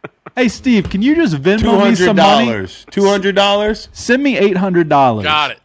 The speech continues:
Speaker 3: Done. Venmo.
Speaker 2: Eight hundred or two hundred?
Speaker 3: Whatever you want.
Speaker 2: No, it's okay. I don't wanna take your pick.
Speaker 3: All right. I know you got. You're making money today though with nine podcasts.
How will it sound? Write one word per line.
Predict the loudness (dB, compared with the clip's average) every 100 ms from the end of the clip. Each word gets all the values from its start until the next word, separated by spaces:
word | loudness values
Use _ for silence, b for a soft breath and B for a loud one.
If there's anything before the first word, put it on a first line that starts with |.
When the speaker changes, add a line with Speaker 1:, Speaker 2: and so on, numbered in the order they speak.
| _
Speaker 3:
Done. | -6 -4 -6 -10 _ _
Venmo. | -14 -14 -12 -16 -18 _ _ _ -2
Speaker 2:
Eight | 0 2
hundred | 0 0 0 0
or |
two | -2 -2 0
hundred? | 0 -2 -6 -10 _ _ _ _ _ _ _ _ _ _ _ _ _ _ _ _ _
Speaker 3:
Whatever | -14 -12 -12
you | -14
want. | -16 -20 _ _ _ _ _ _ _ _ -10
Speaker 2:
No, | -6 -4
it's | -6 -8
okay. | -10 -10 -12 -8
I | -6
don't | -6
wanna | -8
take | -12 -14
your | -16
pick. | -18 -20 -20 _ _ _ _ _ _ _ _
Speaker 3:
All | -20
right. | -20 _ -12
I | -8
know | -6
you | -6
got. | -6 -6 -10 -12
You're | -6 -4
making | -4 -6 -8
money | -8 -8
today | -10 -10 -10
though | -12 -14
with | -16 -16
nine | -16 -16
podcasts. | -16 -16 -16 -20 -20 -20